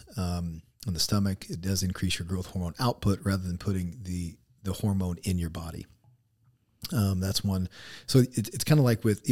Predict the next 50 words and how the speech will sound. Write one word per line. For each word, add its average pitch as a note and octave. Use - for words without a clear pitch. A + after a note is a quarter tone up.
like A#2+
with G#2
pro A#2
hormones A2
and F#2+
other G2
things, A2
like, F2+
you F2+
kinda, F#2+
you F2+
lump G#2+
everything G#2
in G2
together. G2
I, -
I -
think G#2
there's, G2+
there's G2+
probably A2
some A2+
that A2+
are G2+
gonna G2+
be G2+
like, F#2
"Hey, A#2+
this A2+
isn't, G2+
long B2+
term, A#2+
this A2
isn't F2+
good F2
for A2
you, B2+
and G2
we G2+
should F2+
really G2+
stay -
away G2
from G2+
this G#2+
one." A#2+
I F#2
don't F#2+
think F#2+
we've, F#2